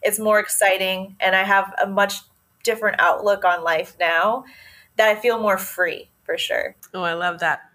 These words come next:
Speaker 2: I feel the same way too. <laughs> It's just like,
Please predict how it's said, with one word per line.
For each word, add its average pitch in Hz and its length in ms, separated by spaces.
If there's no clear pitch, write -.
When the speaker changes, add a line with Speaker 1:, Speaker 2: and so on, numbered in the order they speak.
Speaker 2:
I 202 80
feel 190 160
the 165 60
same 151 200
way 151 160
too. 147 240
<laughs> 254 80
It's - 180
just - 160
like, 165 340